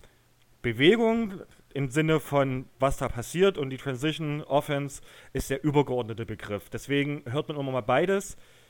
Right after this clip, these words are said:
Es ist aber eigentlich kein Unterschied, sondern es gehört zusammen. Deswegen manch ein Kommentator in den U S A wird sagen,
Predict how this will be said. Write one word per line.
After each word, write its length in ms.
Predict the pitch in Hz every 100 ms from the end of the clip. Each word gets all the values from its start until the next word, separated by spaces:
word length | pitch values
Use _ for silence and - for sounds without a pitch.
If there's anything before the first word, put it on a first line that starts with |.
| -
Es 120 | 135
ist 100 | 185
aber 160 | 185
eigentlich 300 | 160 175 170
kein 160 | - 143
Unterschied, 600 | 175 196 180 160 170 -
sondern 320 | - 143 147
es 140 | 139 -
gehört 400 | 131 135 139 -
zusammen. 540 | - 120 117 127 156 156 - - -
Deswegen 420 | 131 117 139 131
manch 240 | 147 151 151
ein 80 | 139
Kommentator 760 | 135 139 147 147 143 147 143
in 100 | 131
den 100 | 135
U 60 | 135
S 120 | 120
A 200 | 120 131
wird 100 | 131
sagen, 600 | 127 120 123 127 127 123